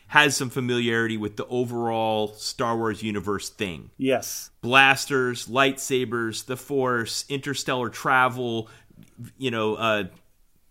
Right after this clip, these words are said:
Speaker 1: varied landscapes of planets and various inhabitable galaxies, all those kinds of things.
Speaker 2: All right. I, I feel like we've talked about The Mandalorian before. We have to have on this show. So I don't think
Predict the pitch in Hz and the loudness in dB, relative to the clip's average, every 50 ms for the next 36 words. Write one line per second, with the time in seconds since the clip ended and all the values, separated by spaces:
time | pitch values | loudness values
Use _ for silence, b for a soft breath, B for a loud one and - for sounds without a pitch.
0 | _ 98 107 127 135 139 139 135 120 107 113 127 127 131 131 127 - - - 135 | _ -2 0 2 2 2 2 0 0 -4 -4 -4 -2 -2 -2 -4 -4 -2 0 0
1 | 127 120 - - - 123 110 92 104 - - _ - - 139 135 135 135 131 127 | 0 0 -2 -4 -4 -4 -4 -4 -8 -14 -18 _ -12 -8 -4 -4 -2 -2 -2 -2
2 | 120 - - 107 95 104 120 123 123 120 117 - 123 110 104 117 117 120 117 117 | -2 -4 -6 -6 -4 -4 -2 0 0 0 -2 -2 -6 -6 -2 2 2 2 2 0
3 | 113 101 107 110 107 98 95 120 104 110 117 113 107 - - 117 110 107 104 98 | -4 -6 -6 -8 -8 -8 -6 -4 -2 -2 -2 -2 -4 -6 -8 -8 -8 -8 -8 -8
4 | - - - 120 117 107 107 101 90 - - 92 87 85 90 82 - - - - | -10 -6 -2 -2 -2 -2 -2 -4 -6 -8 -10 -10 -10 -10 -12 -14 -16 -18 -20 -20
5 | - - - - - _ - - _ - - - 110 113 107 104 - - 151 160 | -20 -20 -20 -20 -20 _ -20 -20 _ -20 -12 -6 -4 -4 -4 -4 -6 -4 -4 -4
6 | - - - - 156 - - 339 359 349 277 269 254 240 - 220 202 175 190 185 | -6 -8 -4 -4 -2 0 2 2 2 2 2 0 2 4 6 6 6 8 6 4
7 | 170 160 160 160 156 151 151 151 147 131 131 - - 117 104 95 104 117 - - | 4 4 2 2 2 0 0 0 0 -2 -4 -6 -6 -8 -8 -8 -10 -10 -8 -4
8 | - 135 120 - - - 98 98 98 90 - - - 113 104 101 101 95 - - | -4 -4 -4 -4 -8 -12 -10 -10 -10 -10 -10 -12 -12 -12 -12 -12 -14 -16 -14 -12
9 | - - 107 85 87 90 - - - 117 104 110 123 143 170 160 - | -10 -10 -10 -10 -12 -16 -14 -10 -8 -8 -6 -2 -2 -2 -2 -2 -4